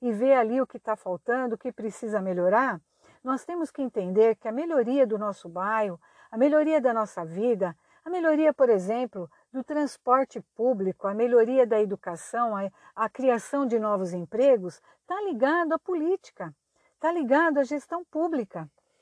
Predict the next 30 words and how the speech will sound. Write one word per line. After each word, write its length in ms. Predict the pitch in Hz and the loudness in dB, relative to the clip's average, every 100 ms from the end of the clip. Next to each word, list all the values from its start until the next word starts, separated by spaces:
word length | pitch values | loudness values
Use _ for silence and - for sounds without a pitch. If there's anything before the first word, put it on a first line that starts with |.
| _ _ | _ _
Então, 480 | 269 277 349 381 233 - | -8 -2 2 4 4 -2
se 220 | - - 339 | -14 0 2
a 120 | 320 | 4
gente 280 | 320 403 - | 2 -6 -6
se 160 | 381 | -4
negar 540 | 320 277 202 202 170 170 _ _ _ _ _ _ _ - | 0 2 4 4 2 -6 _ _ _ _ _ _ _ -10
a 100 | 208 | -6
fazer 460 | - 202 180 269 | 0 0 4 2
política, 640 | 294 240 208 233 220 - 190 | 2 -2 0 0 -2 -8 -12
se 120 | - | -8
negar 480 | 196 185 214 208 190 _ _ | -6 0 2 0 -4 _ _
a 160 | - 302 | 0 0
votar, 640 | 226 196 - 269 240 185 _ _ - | 2 0 0 -2 -2 -4 _ _ -12
o 60 | |
que 140 | 349 494 | -8 -6
que 100 | 453 | -2
nós 220 | 339 254 | 0 0
estamos 360 | 226 - 226 208 | -2 -2 -2 2
fazendo? 540 | 214 180 180 170 160 _ _ | 2 2 -2 -6 -10 _ _
Nós 180 | 226 214 | -4 -2
estamos 340 | 196 277 262 | 0 2 2
possibilitando 1000 | - 262 240 240 226 226 - 269 294 330 - - _ | 0 -2 0 -2 -2 -2 0 0 2 -2 -6 -18 _
que 300 | - 381 427 - _ _ 523 | 2 4 2 -2 _ _ -8
as, 140 | 466 | -4
as 220 | 392 359 - | 0 0 0
coisas 380 | 330 302 302 | 2 2 0
continuem 640 | - 330 - 294 294 311 349 - _ - | -4 -6 -6 -4 -2 0 -2 -10 _ -8
da 140 | 403 | -4
mesma 380 | 381 311 311 381 | 0 0 0 -4
forma. 580 | - 262 277 240 160 | 2 4 4 2 -4